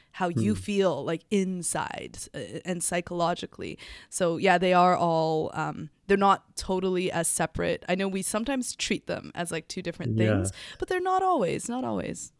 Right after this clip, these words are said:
Speaker 2: No, exactly. In fact, I, I think, I think what you mean is that what you're saying is, like, understanding the philosophy actually explains what we experience in our practice. And I think it actually can,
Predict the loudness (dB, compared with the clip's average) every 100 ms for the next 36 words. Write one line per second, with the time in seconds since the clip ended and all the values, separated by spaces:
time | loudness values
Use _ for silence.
0 | 2 6 8 6 6 6 6 6 6 4
1 | 2 0 -4 -20 -20 -20 -20 -20 _ _
2 | -2 0 2 2 6 6 6 2 4 4
3 | 4 4 6 6 6 2 -4 -2 2 2
4 | 4 4 6 4 2 0 -6 _ _ _
5 | _ _ _ _ 6 8 8 8 8 10
6 | 10 8 6 4 4 2 0 4 6 6
7 | 4 0 0 2 2 -4 0 4 6 8
8 | 8 6 0 0 2 4 6 4 0 0
9 | 4 4 2 0 0 2 2 0 0 -2
10 | -2 -2 -2 -4 -2 2 2 4 4 2
11 | 2 2 2 2 0 2 2 4 4 2